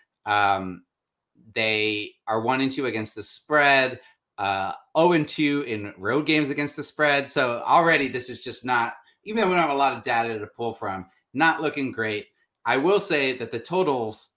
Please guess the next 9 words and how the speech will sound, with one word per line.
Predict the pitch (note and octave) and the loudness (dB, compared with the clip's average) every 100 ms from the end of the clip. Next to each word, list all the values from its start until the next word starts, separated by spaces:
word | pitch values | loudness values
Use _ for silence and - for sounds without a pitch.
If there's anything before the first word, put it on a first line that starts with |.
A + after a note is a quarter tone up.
| _ _ _ _ _ B2+ | _ _ _ _ _ -6
of | A2+ | -6
the | A2+ | -6
Pistons' | D3 D3 C#3+ B2+ | -6 -4 -4 -2
last | B2 - | -4 -4
three | C#3+ C3 | -6 0
games | C3+ B2+ G#2+ G#2 - _ | 2 2 -2 -8 -16 _
have | - F#3 C4 G3 | -2 2 2 2
gone | G3 G#3 D3 | 0 2 0
over. | C#3+ F3 F2+ - | 2 0 0 -14